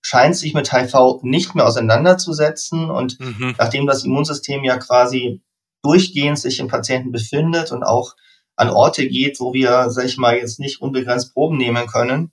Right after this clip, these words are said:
Speaker 1: ist das sicherlich ein zusätzlicher Baustein, dass wenn das Immunsystem selbst H I V nicht mehr sieht, auch das wiederum wissenschaftlich natürlich etwas vereinfacht,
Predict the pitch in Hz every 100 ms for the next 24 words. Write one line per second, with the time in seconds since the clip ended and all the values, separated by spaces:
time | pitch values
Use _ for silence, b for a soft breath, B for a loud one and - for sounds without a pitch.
0 | _ _ _ _ _ _ 139 139 135 143
1 | 135 135 135 127 - 147 151 143 - -
2 | 107 101 110 - 113 110 117 113 107 123
3 | 131 131 117 107 101 143 180 - - 110
4 | 110 - 110 113 110 - 117 110 113 147
5 | - - - 107 113 127 120 117 117 127
6 | 127 127 120 - 113 110 113 120 117 113
7 | - 107 107 107 - - 139 147 147 139